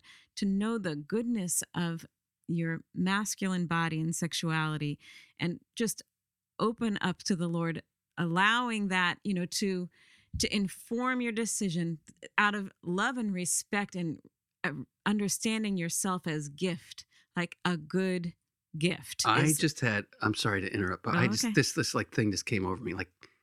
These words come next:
Speaker 2: the realization of the gift of being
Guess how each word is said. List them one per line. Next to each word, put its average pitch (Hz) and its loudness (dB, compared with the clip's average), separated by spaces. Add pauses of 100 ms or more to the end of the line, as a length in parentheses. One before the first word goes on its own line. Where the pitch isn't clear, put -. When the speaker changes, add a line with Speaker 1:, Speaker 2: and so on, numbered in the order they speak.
(640)
Speaker 2:
the 113 2
realization 120 2 (100)
of 110 -2
the 113 4
gift - -2 (120)
of - -4
being 95 2